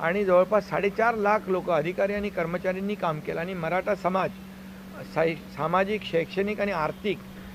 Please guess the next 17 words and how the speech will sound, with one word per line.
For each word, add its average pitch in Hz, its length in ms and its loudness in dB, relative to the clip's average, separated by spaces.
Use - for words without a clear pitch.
मागास 180 440 6
कसा 190 260 2
आहे 123 220 2
हे 220 60 10
आम्ही 226 240 6
सिद्ध 208 320 2
केलं 151 240 0
आणि 208 500 4
विशेष 196 340 2
अधिवेशन 180 580 2
घेऊन 185 240 0
दहा 160 180 4
टक्के 185 260 -2
आरक्षण 160 440 -2
देखील 180 260 0
आम्ही 156 240 0
त्यावेळेस 165 300 0